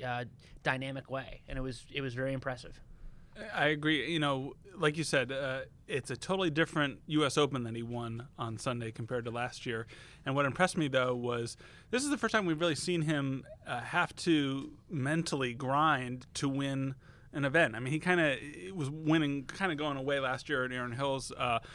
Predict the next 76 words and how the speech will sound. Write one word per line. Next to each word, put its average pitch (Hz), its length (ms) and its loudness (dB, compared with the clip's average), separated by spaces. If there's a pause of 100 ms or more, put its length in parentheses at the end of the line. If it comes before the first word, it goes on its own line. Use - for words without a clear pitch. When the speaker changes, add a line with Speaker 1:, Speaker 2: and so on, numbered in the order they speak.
(180)
Speaker 2:
but 131 160 0
this 202 140 6
time 214 220 4
around 160 260 6
he 151 80 0
had 143 160 4
a 135 40 4
lot 156 180 4
of 190 60 -4
things 196 180 4
going 160 240 4
on, 151 160 4
a 143 80 4
lot 147 160 8
of, 165 180 0
uh, 135 460 -4
odd 143 240 6
thoughts, 143 240 4
the, 135 260 -2
the 123 100 2
odd 151 280 2
start, 160 260 6
but 131 80 -4
then 143 140 2
he, 156 180 0
he 151 220 -2
played, 151 420 2
played 143 220 2
well 147 100 4
and 143 80 2
made 139 140 -2
a - 20 -4
few 151 160 -2
birdies, 139 380 4
and 135 120 2
then, 143 140 0 (380)
you 139 40 -2
know, 127 120 0
kinda 165 320 6
had 165 220 4
to 135 220 0 (180)
save 185 360 6
and 139 160 2
grind 156 380 4
a - 20 2
lot 139 200 4
on 135 100 0
the 135 40 -4
back 143 240 0
nine. 170 220 4
And 131 40 2
it 123 60 0
was 131 140 -2
just 175 160 0
a 151 60 -4
different 170 340 4
way 175 140 6
to 156 80 4
win 175 260 4
for 143 140 0
him, 139 320 2
and 135 200 -2
it 131 80 -2
was 135 140 2
interesting 190 300 4
to 160 80 2
see 170 160 2
him 160 160 2
be 151 120 2
able 147 140 -2
to 139 60 -6
come 139 180 -2
through 147 240 0
and 131 100 -2
do 135 180 -2
that. 107 200 0